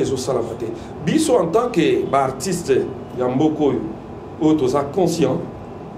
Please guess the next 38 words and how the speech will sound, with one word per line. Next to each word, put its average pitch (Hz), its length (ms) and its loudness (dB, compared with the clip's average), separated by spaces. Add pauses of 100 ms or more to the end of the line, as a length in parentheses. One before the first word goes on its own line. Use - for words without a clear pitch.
(140)
nous 160 140 4
voulons 160 400 4
vous 220 360 2
accompagner 139 680 4 (240)
à 135 100 4
vous 143 240 2
interpellant. 120 600 4 (800)
Et 151 100 4
puis, 185 180 2
t-, 170 120 -2
biso 170 380 4
musala 165 340 2
na 135 80 2
biso 151 180 2
ebanda 117 260 4 (100)
to, 160 220 4 (180)
ndenge 170 240 4
na 170 120 4
asa 170 200 2
bo 160 100 2
na 147 160 4
ofunda, 175 460 2
parce 131 240 0
que 160 160 4 (220)
na 135 120 6
ofunda 165 440 2
pa 156 180 4
ya 127 100 2
papa, 135 440 0 (240)
ke 127 260 4 (180)
eloko 160 360 2
esalami 180 400 2
te. 135 180 -2 (460)
Ou 170 80 6
bien, 165 200 4
bozoko 202 440 4
sa 135 160 2
pe, 135 340 4